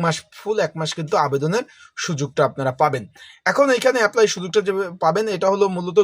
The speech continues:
গৃহণ ও গণপূর্ত মন্ত্রণালয়ের অধি-, মানে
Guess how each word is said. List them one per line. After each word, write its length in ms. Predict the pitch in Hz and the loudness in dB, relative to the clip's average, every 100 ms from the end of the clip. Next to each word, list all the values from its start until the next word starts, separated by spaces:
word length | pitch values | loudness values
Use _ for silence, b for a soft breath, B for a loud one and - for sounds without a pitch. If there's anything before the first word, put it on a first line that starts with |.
| 151 | 2
গৃহণ 360 | 151 190 196 214 | 0 0 0 -2
ও 80 | 190 | -2
গণপূর্ত 480 | 156 160 165 165 185 | 0 0 -2 -4 -4
মন্ত্রণালয়ের 680 | 156 143 160 160 160 165 160 b b b _ _ _ _ - | -2 -4 -4 -2 2 2 2 b b b _ _ _ _ 6
অধি-, 400 | 214 202 - 160 | 6 6 -2 -2
মানে 200 | 160 | 0